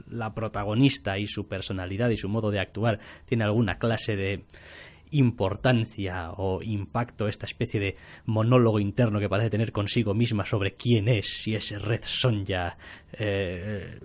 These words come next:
la, la, la cazadora, la diablesa,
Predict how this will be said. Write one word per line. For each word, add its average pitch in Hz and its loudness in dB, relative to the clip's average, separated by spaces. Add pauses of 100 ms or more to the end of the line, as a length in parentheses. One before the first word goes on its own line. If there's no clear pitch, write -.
(140)
la, 104 -10
la, 98 2
la 98 0
cazadora, 110 4
la 101 2
diablesa, 101 2